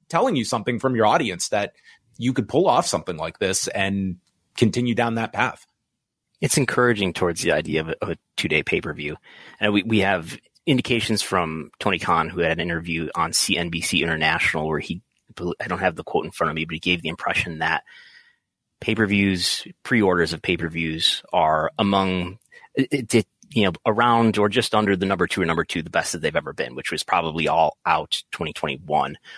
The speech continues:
Speaker 2: Um, and I know there's a report about n-, ninety thousand supposedly pre-orders. I've been told that that's, it's not as big as that, but I do get the impression that it's doing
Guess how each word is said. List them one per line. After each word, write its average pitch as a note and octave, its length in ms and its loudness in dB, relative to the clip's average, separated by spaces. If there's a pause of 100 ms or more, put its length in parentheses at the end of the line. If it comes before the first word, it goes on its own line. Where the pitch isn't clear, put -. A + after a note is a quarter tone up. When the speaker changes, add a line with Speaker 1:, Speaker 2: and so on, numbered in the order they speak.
(100)
Speaker 2:
Um, D2 140 0
and E2+ 60 0
I F#2+ 40 2
know G2 120 4
there's E2+ 140 -2
a E2+ 60 -4
report - 340 0
about D#2 300 2 (260)
n-, D#2+ 180 -10
ninety F#2+ 320 0
thousand F#2 680 0 (120)
supposedly E2 920 0
pre-orders. E2 680 2
I've E2+ 100 4
been F2 120 -2
told E2 180 0
that D#2+ 100 -6
that's, D#2+ 240 2
it's - 160 -4
not D#2+ 200 2
as - 100 -8
big - 180 -8
as - 120 -14
that, - 220 -6
but F#2+ 100 -2
I F#2 40 -2
do G#2+ 160 0
get F#2 120 0
the D#2+ 60 -2
impression D2+ 360 -2
that C#2+ 120 -4
it's - 120 -14
doing D2 280 -2